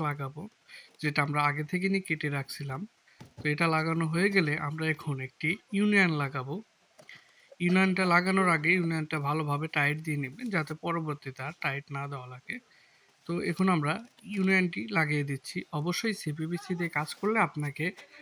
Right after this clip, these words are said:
আঠা ভালোভাবে দিতে হবে। এখন আমরা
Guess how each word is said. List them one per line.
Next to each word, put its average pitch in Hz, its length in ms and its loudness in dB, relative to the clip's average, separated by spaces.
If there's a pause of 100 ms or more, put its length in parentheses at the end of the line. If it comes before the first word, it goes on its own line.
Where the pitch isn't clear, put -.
(140)
আঠা 151 280 4 (140)
ভালোভাবে 170 500 6
দিতে 156 300 0
হবে। 139 280 -4 (1160)
এখন 175 240 2
আমরা 151 280 2